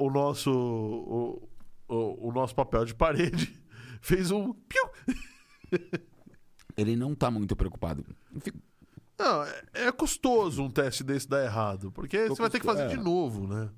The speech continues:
Speaker 2: Ele reclamou um pouco. Não, não reclamou, né? Perguntaram pra ele, exatamente ele respondeu o que você falou. É um,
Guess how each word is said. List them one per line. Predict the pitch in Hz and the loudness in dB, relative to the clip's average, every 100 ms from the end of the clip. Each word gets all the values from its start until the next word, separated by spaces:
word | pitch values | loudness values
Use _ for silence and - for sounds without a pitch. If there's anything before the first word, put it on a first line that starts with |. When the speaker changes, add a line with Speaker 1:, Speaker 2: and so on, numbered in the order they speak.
| - - - 98 | -18 -20 -10 -4
Speaker 2:
Ele | 110 113 | 0 0
reclamou | 101 104 151 151 139 | 0 0 -2 0 0
um | |
pouco. | 135 90 80 | 0 0 0
Não, | 104 143 - | -2 -2 -2
não | 214 226 | 0 0
reclamou, | 208 220 214 117 98 | 0 0 0 0 0
né? | 85 85 | -2 -2
Perguntaram | 82 95 104 123 113 92 113 | -2 -4 -4 -4 -4 -4 -4
pra | 113 120 | -4 -4
ele, | 85 98 80 73 | -2 -2 -4 -4
exatamente | 76 85 85 85 80 90 | -4 -6 -6 -6 -6 -6
ele | 76 | -6
respondeu | 73 69 82 76 | -6 -8 -10 -10
o | 67 | -12
que | |
você | - | -12
falou. | - 120 82 | -8 -6 -4
É | 78 | -6
um, | 76 | -8